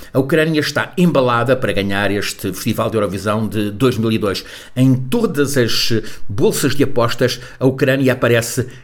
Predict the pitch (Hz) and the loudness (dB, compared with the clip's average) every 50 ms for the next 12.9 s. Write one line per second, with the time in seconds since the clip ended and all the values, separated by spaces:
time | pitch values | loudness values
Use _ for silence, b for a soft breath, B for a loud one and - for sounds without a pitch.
0 | B - - - 160 170 170 160 151 147 156 160 160 165 160 151 - 156 147 B | B -10 -4 0 0 2 2 2 2 2 2 0 0 0 0 0 2 0 0 B
1 | B B B - - 123 139 143 139 - 147 143 117 - 135 131 - 180 139 156 | B B B -6 0 0 0 0 2 0 0 0 0 0 0 0 0 0 0 0
2 | 170 175 170 - 202 185 165 180 160 143 170 160 139 - 175 180 196 196 190 190 | 0 0 -2 -2 -2 0 2 2 2 4 2 0 2 2 2 2 2 2 2 2
3 | 196 185 185 B B B B - 123 - 139 180 196 196 202 196 185 165 196 202 | 0 0 -2 B B B B -10 -6 0 2 4 4 4 4 2 2 2 0 0
4 | B B B B - - 156 180 190 170 - - - - - - - - - 139 | B B B B 0 2 2 2 2 2 0 -2 -4 -6 -12 -18 -12 -6 -2 0
5 | 151 156 156 190 214 220 202 214 - 180 175 160 131 - - 202 196 185 190 - | 2 2 4 2 2 0 0 -2 -2 -2 -2 -2 -2 -2 0 0 0 0 -2 -4
6 | - 120 - - 120 104 92 98 - 101 95 B B B B B - 101 101 95 | -4 -4 -2 0 0 0 0 -2 -4 -6 -8 B B B B B -10 -8 -8 -8
7 | - - 107 110 131 135 123 117 113 117 107 - 117 101 104 107 - 107 101 98 | -8 -6 0 2 4 4 4 4 2 0 0 0 -2 -2 -2 -4 -4 -4 -6 -6
8 | 98 104 110 - - 104 90 - - - 104 92 - - - - - - - - | -6 -8 -8 -8 -6 -6 -8 -8 -6 -6 -6 -6 -6 -6 -8 -8 -10 -8 -8 -8
9 | 90 85 B B B B B B B B - - 85 95 - - - 101 113 127 | -8 -8 B B B B B B B B -12 -12 -12 -10 -6 -4 -2 0 2 2
10 | 160 180 190 233 220 - - - - - 147 131 127 120 - - B B B B | 2 2 0 -2 -4 -4 -6 -4 0 2 2 4 2 2 -2 -4 B B B B
11 | B - - - - - - 104 117 135 127 - 226 240 226 233 - - - - | B -10 -8 -6 -4 -2 0 0 0 0 0 -2 -2 -2 -2 -4 -6 -12 -12 -10
12 | - - 95 90 - - 95 - 107 95 85 101 98 92 92 90 - | -6 -6 -6 -6 -6 -8 -8 -6 -8 -4 -2 -2 -2 -2 -2 -6 -8